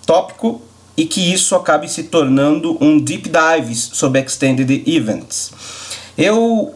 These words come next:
pretendo que essa série seja longa, então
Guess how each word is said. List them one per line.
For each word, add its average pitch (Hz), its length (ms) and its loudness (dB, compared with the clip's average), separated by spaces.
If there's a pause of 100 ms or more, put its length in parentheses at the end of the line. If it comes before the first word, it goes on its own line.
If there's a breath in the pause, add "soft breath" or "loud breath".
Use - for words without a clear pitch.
(120)
pretendo 208 600 -2
que 190 140 0
essa 165 220 2
série 165 320 0
seja 160 480 2
longa, 143 640 2 (260 loud breath)
então 135 680 2